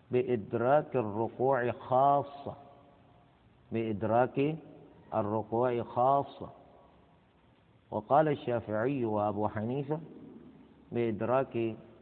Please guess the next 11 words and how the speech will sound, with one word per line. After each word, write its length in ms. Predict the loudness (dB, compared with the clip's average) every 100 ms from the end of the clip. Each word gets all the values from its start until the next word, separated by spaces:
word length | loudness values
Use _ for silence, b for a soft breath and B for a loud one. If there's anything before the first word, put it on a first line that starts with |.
| -20 -20 -20 -20 _ _
تكبيرة 600 | -8 -6 -4 0 0 -2 -2
الإحرام، 600 | -2 -2 -6 2 2 2 -4 -18 -20 -20 -20 -20 _ _ _ -4
بإدراك 800 | -2 -2 0 2 2 0 -2 -2 -10 -20 -20 -20 -20 -8
تكبيرة 560 | -8 -4 -2 0 0 -2
الإحرام". 580 | -4 -4 -8 0 2 0 -4 -20 -20 -20 -20 -20 _ _ _ _ _ _ _ _ _ _ -20 B B B _
إذن 360 | -4 -2 -2 -4 -12 -20 -20 -10
هؤلاء 400 | 0 2 4 2
يقولون: 500 | 2 -2 -4 -2 -2
"إذا 340 | -2 -2 -2 -4
أدركت 400 | -4 -6 -4 -6
تكبيرة 480 | -4 -4 -4 -4